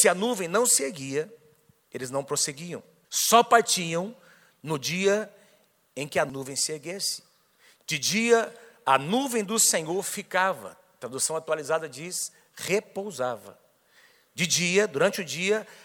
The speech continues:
a nuvem do Senhor ficava, repousava sobre o tabernáculo. E de noite, havia fogo na nuvem, à vista de toda a nação de Israel,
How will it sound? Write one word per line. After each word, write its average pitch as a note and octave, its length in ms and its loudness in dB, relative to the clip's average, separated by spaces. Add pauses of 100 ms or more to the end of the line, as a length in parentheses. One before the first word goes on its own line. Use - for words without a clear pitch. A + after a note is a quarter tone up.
(120)
a C#3 100 4
nuvem A3 420 0
do G3 140 -2
Senhor E3+ 640 0 (300)
ficava, F#3+ 580 -2
repousava F#3+ 800 4
sobre G3 340 -2
o G#3 60 -4
tabernáculo. F3+ 640 -4 (720)
E B2 80 -8
de D3 100 -2
noite, G#3 560 2 (180)
havia B2+ 360 0
fogo G#3 440 0
na G#3+ 120 -2
nuvem, G#2+ 420 -10 (260)
à G#2+ 140 -4
vista D3 380 -4
de C3 100 -12
toda G3+ 560 0
a C3+ 80 -6
nação C3 400 -2
de E3+ 80 -14
Israel, A#2 500 -2